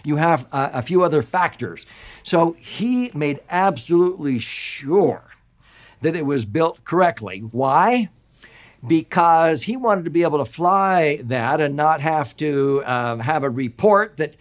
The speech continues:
he went down as he was flying over, uh, the Atlantic because of something that was not, uh, built correctly. And so he enjoyed flying for, uh, thousands of hours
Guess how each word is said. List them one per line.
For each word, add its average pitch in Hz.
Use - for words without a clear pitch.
he 170
went 160
down 170
as 135
he 143
was 143
flying 147
over, 147
uh, 135
the 143
Atlantic 160
because 170
of 147
something 185
that 175
was 143
not, 151
uh, 123
built 180
correctly. 90
And 151
so 160
he 190
enjoyed 170
flying 135
for, 127
uh, 117
thousands 160
of 143
hours 135